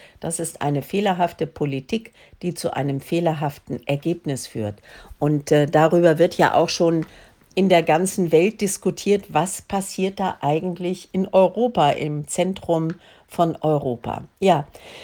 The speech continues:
also die nächsten Tage zeigen knallhart Lockdowns.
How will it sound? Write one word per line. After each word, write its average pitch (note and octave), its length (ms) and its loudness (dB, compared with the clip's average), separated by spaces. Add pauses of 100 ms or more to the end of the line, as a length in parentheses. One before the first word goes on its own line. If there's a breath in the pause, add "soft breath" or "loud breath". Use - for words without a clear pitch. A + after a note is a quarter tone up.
(380 loud breath)
also G3+ 300 4
die A3 120 4
nächsten A#3 360 2
Tage G3+ 280 2
zeigen G3 520 0
knallhart G3+ 580 2
Lockdowns. A3+ 800 0